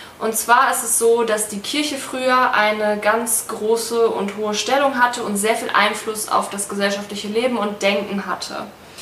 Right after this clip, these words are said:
Ähm, und die hatte halt, ähm, zum Thema Sexualität war ihre Haltung, ähm, dass eben der heterosexuelle Sex, also, ähm, queere Sachen gab's für die soweit nicht,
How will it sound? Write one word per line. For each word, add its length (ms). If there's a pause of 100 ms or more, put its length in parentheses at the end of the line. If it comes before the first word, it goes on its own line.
(640)
Ähm, 320 (100)
und 300
die 220
hatte 440
halt, 460
ähm, 600
zum 200
Thema 240
Sexualität 720
war 200
ihre 520 (160)
Haltung, 720 (680)
ähm, 360 (720)
dass 260
eben 500 (220)
der 120
heterosexuelle 960
Sex, 380
also, 400 (500)
ähm, 420
queere 520 (420)
Sachen 400
gab's 420
für 200
die 160
soweit 420
nicht, 260